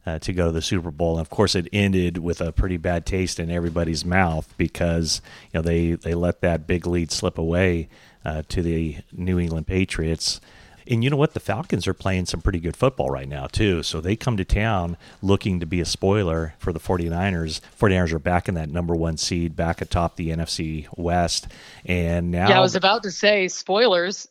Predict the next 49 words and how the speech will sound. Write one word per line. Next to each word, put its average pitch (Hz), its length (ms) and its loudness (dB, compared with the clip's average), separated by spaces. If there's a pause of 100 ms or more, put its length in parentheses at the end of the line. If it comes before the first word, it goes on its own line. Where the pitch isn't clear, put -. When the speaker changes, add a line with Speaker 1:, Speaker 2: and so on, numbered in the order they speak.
Speaker 2:
the 175 120 -2
Rams 190 400 -2
beat 196 160 -10
the 202 80 -4
Seahawks 180 800 0 (320)
on 170 240 -2
Sunday. 156 560 0 (420)
So 180 200 2
that, 202 240 4 (180)
that 226 160 0 (120)
ki-, 262 180 -2
helped 269 420 0
and 247 220 0
didn't 208 220 2
help 180 260 -2
the 180 80 -4
forty-niners 175 540 -2
cause. 160 340 0
I 180 40 0
know 185 120 2
that 180 160 2
sounds 180 320 -2
weird, 156 320 -2
but 156 160 2 (280)
the 180 60 -4
forty-niners 185 480 4
could 180 140 4
have 151 80 0
clinched 247 440 2
if 175 120 -4
the 170 80 0
Rams 208 340 0
lost. 185 460 4
But 165 220 2 (360)
I, 208 200 4 (280)
I 226 120 0
think 233 220 -6
most 208 300 0
people, 170 640 4 (520)
as 175 160 -2
far 180 160 4
as 165 80 -2
forty-niners 175 500 0
fans 165 240 -2
are 156 60 -2
concerned, 160 480 -2
would 156 140 2
rather 175 420 6
this - 400 -2